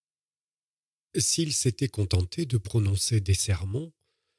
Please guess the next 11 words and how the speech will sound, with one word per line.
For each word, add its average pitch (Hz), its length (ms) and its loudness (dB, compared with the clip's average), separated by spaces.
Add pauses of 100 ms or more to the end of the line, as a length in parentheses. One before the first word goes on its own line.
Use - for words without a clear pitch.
(280)
le 151 180 6
Bouddha 185 300 2
serait 135 320 4
comparable 123 600 0
à 107 80 6
tous - 200 -10
les 117 180 2
autres 98 240 0
maîtres 95 320 -2
spirituels. 85 760 -4 (1000)
Or, 160 480 2